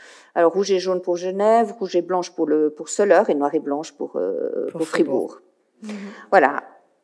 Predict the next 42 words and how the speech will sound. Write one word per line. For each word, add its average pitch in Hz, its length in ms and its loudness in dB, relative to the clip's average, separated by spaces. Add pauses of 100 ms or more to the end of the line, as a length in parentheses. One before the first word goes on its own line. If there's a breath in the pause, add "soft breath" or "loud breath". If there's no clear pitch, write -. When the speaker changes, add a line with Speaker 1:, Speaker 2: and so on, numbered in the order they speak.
(120)
Speaker 1:
Et 220 140 10
à, - 80 8 (220)
à 202 80 8
gauche 247 240 8
sont 220 160 6
représentés 196 640 4
les 160 100 2
fifres - 540 -2
et, 165 120 8
et, 139 440 4
et, 160 300 2
et 151 100 -4
tambours, 208 680 4
et 175 60 8
la 269 100 8
foule 240 380 0
en 165 100 2
liesse, 175 680 4 (180)
très 240 320 8
heureuse 202 320 8
de 165 100 0
s'être 165 220 4
débarrassée 170 640 4
de 175 80 0
la 147 80 6
France, 220 460 2 (360 loud breath)
puisque 202 320 0
Genève 190 340 2
a 170 60 6
été 180 340 4 (380 loud breath)
département 220 640 8
français, 190 720 0
très 254 160 8
malheureuse 196 500 4
de 180 100 2
faire 175 220 0
partie 185 480 -2 (320 loud breath)
de 190 80 -4
ce 190 220 -4
département 208 680 2
du 185 140 -4
Léman 190 520 2